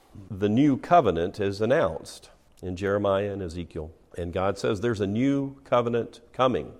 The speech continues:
And it's not like the old covenant. The old covenant, the Mosaic law, the law was written in stone. It was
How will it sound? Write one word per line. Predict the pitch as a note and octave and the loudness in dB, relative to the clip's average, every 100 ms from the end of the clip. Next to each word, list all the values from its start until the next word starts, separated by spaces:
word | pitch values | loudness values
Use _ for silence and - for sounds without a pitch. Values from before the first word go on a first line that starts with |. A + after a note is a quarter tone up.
| - _ _ _ _ _ | -20 _ _ _ _ _
And | - F2+ F2+ | -6 -4 -4
it's | F2 - - | -6 -10 -6
not | A#2 A2+ B2+ - | 2 6 8 6
like | B2+ C#3+ C#3 | 6 4 4
the | C#3 | 6
old | C#3+ D#3+ C3+ | 8 6 4
covenant. | G2+ E2+ C#2 C#2 - - _ _ _ | 2 2 0 -10 -18 -20 _ _ _
The | F#2+ G2 | -8 -2
old | G2 G#2+ | -2 0
covenant, | A2 G2 G#2+ - | 0 2 0 -2
the | G#2 | -2
Mosaic | F#2 F2+ F2+ F2 | -2 0 -2 -2
law, | E2+ F2+ E3+ E3+ - - _ | -2 -2 -2 -6 -18 -20 _
the | F#2 | -2
law | F2 G2+ | 2 2
was | A2+ F#2+ | 2 -2
written | F2+ G#2 B2+ A2+ | -2 -2 0 0
in | B2 | -2
stone. | A#2+ - G2+ D3+ G3 D#2 | -4 -2 0 0 -2 -6
It | D2 - | -8 -8
was | F#2 E2+ - | -8 -10 -14